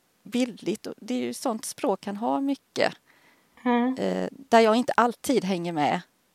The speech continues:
Speaker 1: Kan vara för att man är lite för trött eller för stressad eller så, utan man måste liksom läsa lite långsamt för att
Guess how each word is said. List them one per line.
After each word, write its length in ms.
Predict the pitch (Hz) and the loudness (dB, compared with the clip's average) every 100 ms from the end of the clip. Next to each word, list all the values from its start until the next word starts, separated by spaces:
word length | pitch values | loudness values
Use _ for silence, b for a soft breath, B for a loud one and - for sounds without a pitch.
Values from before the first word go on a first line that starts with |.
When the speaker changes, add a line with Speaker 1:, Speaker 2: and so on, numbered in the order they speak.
| _ _ _ _ _ _ _ _ _ _ _ _ _ | _ _ _ _ _ _ _ _ _ _ _ _ _
Speaker 1:
Kan 260 | - 240 240 | -4 -2 0
vara 120 | 226 | 0
för 120 | 208 | 0
att 120 | 180 - | -2 -2
man 140 | 160 | -4
är 80 | 156 | -4
lite 240 | - - | -6 -8
för 120 | - | -10
trött 500 | - - 277 - _ | -6 -2 -2 -2 _
eller 160 | 175 165 | -6 -6
för 100 | 165 | -8
stressad 500 | - 208 - - 202 | 0 0 0 -4 -4
eller 160 | 196 190 | -6 -6
så, 220 | 170 165 | -4 -4
utan 200 | - 190 | -4 -6
man 120 | 190 | -6
måste 280 | 202 - 175 | -8 -8 -12
liksom 220 | - 175 | -10 -6
läsa 280 | 185 180 - | -6 -4 -6
lite 260 | 156 - | -6 -8
långsamt 560 | 160 170 - 190 - - | -8 -8 -8 -10 -10 -12
för 100 | |
att 60 | - | -16